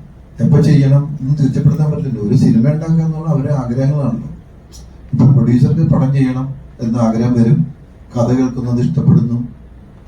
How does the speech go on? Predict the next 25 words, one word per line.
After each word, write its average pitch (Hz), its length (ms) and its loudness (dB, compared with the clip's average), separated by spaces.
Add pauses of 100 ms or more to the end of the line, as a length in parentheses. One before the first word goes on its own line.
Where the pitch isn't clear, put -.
(140)
പിന്നെ 120 240 2
ഇതിന്റെയൊക്കെ, 180 480 0 (760)
ഏ, 117 200 -2
ബേസ് 127 400 2
എന്താന്ന് 202 300 0
വെച്ചാല് 139 300 -2
നമ്മള് 131 440 -4 (240)
ഒരു 170 100 0
സിനിമ 131 340 2
ഉണ്ടാക്കുമ്പോ, 139 560 0 (640)
ഒരു 151 120 2
കഥ 143 340 0
ഉണ്ടാക്കുമ്പോ 135 420 2
ഈ 160 160 -2
കഥ 170 200 -2 (180)
എപ്പോ - 260 -2
പറയാൻ 120 420 0
പറ്റും 135 280 -6
നമുക്ക് 127 400 -10
പ്രെഡിക്റ്റ് 110 300 -10
ചെയ്യാൻ 117 180 -6
പറ്റില്ല, - 300 -10 (1000)
അല്ലേ? 127 180 -2 (800)
ഏത് 135 320 2
കഥ 175 160 0